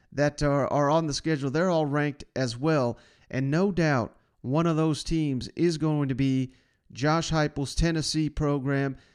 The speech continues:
given, uh, you know, how hot they got at the end of the season. I know they didn't win their bowl game like South Carolina did, but, you know, arguably, if you're a Tennessee fan, you could say they did win it because they were kind of robbed there at the end. But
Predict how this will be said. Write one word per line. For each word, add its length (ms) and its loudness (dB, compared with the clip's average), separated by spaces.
given, 500 0
uh, 160 0
you 140 -2
know, 120 0
how 200 -2
hot 320 -2
they 140 0
got 240 0
at 100 -6
the 180 -2
end 120 -2
of 60 -4
the 80 -4
season. 340 -2
I 40 -2
know 140 -2
they 140 -2
didn't 240 -4
win 180 -4
their 120 -2
bowl 240 -2
game 300 -4
like 180 -6
South 320 -4
Carolina 500 -4
did, 380 -4
but, 280 -2
you 60 -6
know, 220 0
arguably, 680 0
if 100 -14
you're 120 0
a 20 -6
Tennessee 400 -2
fan, 320 -2
you 80 -10
could 180 -6
say 200 4
they 100 6
did 160 4
win 220 4
it 160 -2
because 220 -2
they 100 2
were 220 -2
kind 160 0
of 140 -2
robbed 320 2
there 160 2
at 160 -2
the 220 0
end. 220 -2
But 220 -2